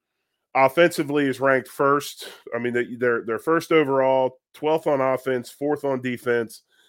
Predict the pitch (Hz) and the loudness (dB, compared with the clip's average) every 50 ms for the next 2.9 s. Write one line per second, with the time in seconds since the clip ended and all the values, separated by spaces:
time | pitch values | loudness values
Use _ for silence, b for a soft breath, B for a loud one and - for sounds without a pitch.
0 | b b b b - 120 117 127 131 135 131 139 127 120 - - - 127 123 - | b b b b -2 0 2 2 2 2 0 -2 -2 -4 -4 -2 -2 -2 -2 -2
1 | - 117 - - 127 123 120 110 - - - 151 147 139 - - 135 139 131 107 | -6 -14 -10 -6 -6 -4 -4 -6 -8 -10 -8 -8 -8 -8 -8 -6 -2 -2 -2 -2
2 | - - - 156 151 - - 139 127 123 120 123 120 120 120 117 117 113 | -4 -6 -6 -6 -6 -4 -2 -2 -2 0 0 0 2 2 4 4 2 0